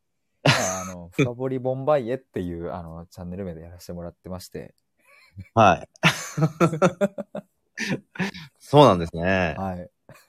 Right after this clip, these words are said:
Speaker 2: なかなかインパクトのある。
Speaker 1: <laughs> なかなかインパクトが。<laughs> ちょっと自分ではびっくりしてるんですけども。
Speaker 2: ねえ。だって、あの、なんだっけ。さい-、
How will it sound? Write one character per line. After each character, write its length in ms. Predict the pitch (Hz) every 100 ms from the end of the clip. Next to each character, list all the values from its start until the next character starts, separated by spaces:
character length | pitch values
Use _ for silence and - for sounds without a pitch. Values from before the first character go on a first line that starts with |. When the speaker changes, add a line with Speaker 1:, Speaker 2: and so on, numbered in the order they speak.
| 127
Speaker 2:
な 140 | 80
か 100 | -
な 180 | 92 90
か 300 | 90 87 87
イ 80 | 101
ン 60 | 92
パ 120 | 90
ク 60 | -
ト 100 | 87
の 140 | 87
あ 60 | 87
る。 160 | 82
Speaker 1:
<laughs> 40 | 73
な 80 |
か 140 | - 151
な 120 | 160
か 80 | 151
イ 80 | 151
ン 80 |
パ 140 | 156 117
ク 80 | -
ト 120 | 107
が。 180 | 98 - _
<laughs> 1080 | 170 - - _ - - - - 143 - -
ち 60 |
ょ 20 |
っ 20 | 147
と 0 |
自 220 | 110 113
分 160 | 123
で 80 | 131
は 40 | 98
び 100 | 98
っ 20 |
く 100 | 107
り 60 |
し 40 | -
て 80 | 98
る 80 |
ん 20 | 87
で 80 |
す 100 | 80
け 80 | -
ど 80 | -
も。 60 | - _ _ _ - _ _ -
Speaker 2:
ね 380 | 123 110 80 -
え。 20 | _ _
だ 100 | 101
っ 140 | 98
て、 240 | - 85 76 - -
あ 240 | - 92 87
の、 380 | 85 82 76 76
な 120 | 95
ん 20 |
だ 80 | 82
っ 20 |
け。 300 | 78 - - - _ _ _ _ _
さ 200 | - 143
い-、 140 | 143